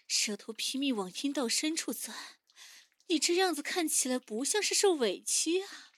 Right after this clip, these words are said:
仿佛在吃着很美味的大餐。啊，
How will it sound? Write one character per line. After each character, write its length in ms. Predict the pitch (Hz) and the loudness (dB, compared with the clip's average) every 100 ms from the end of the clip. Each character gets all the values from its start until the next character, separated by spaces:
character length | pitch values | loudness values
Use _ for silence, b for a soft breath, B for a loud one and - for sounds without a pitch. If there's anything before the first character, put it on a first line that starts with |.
| _ _ - B B B B B _ | _ _ -14 B B B B B _
仿 220 | - 320 277 | -4 0 0
佛 200 | - 302 | -2 0
在 200 | 370 339 | 2 2
吃 180 | - | 2
着 100 | 359 | 2
很 260 | 330 - 294 | -2 -2 -2
美 260 | 392 381 269 | 2 4 4
味 100 | 233 | 4
的 100 | 247 | 2
大 220 | 302 262 | 0 -2
餐。 460 | - - - 349 330 B - - B B B B _ _ - - - | -2 -6 -6 -6 -6 B -16 -18 B B B B _ _ -20 -20 -14
啊， 120 | 320 | -12